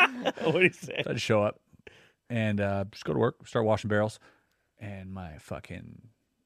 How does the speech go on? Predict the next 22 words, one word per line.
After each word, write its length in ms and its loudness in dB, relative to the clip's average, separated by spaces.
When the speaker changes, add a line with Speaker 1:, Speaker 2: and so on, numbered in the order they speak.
Speaker 2:
my 80 -20
foreman, 440 -4
she's 260 -12
like, 360 -10
"Hey, 240 -8
we 80 -8
need 140 -10
to 60 -12
have 160 -8
a 60 -10
meeting." 380 -8
And 140 -12
fucking 280 -10
all 180 -4
the, 140 -10
they're 180 -2
all 140 0
old 200 -2
ladies, 340 -10
dude. 160 -14
They're 80 -18
all 80 -20